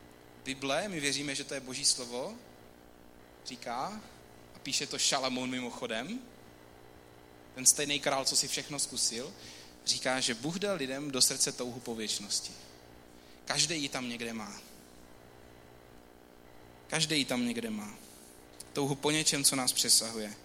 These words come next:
Člověk byl stvořený pro vztahy a právě proto lidský štěstí není v materiálních věcech, ale ve vztazích.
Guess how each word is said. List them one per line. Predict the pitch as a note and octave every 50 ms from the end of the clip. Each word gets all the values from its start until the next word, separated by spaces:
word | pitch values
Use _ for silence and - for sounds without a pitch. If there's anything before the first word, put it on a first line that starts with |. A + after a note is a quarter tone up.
| - - - - - - - - - -
Člověk | - E3+ F3+ F#3+ F3+
byl | F3 F3 E3+
stvořený | - - F3 F3+ E3 F3 F3 E3+ D#3+
pro | - E3+ F3
vztahy | E3 - - - G#3 G3+ D#3 C3+ B2 -
a | C#3 -
právě | - D3+ D#3 D#3+ D#3
proto | D#3 F3 F3 - F3+
lidský | D#3+ D3+ - - - E3
štěstí | - - E3 D#3 - - D3
není | D3+ D#3 E3+ E3
v |
materiálních | D#3+ D3+ C#3+ - D3+ D3+ D3 C#3+ D3 D3+ - -
věcech, | C#3+ - - D3 - -
ale | C#3 C#3 C#3
ve | D3+ C#3+
vztazích. | - - - D3+ C#3+ C3 A#2+ A2 G#2 - - -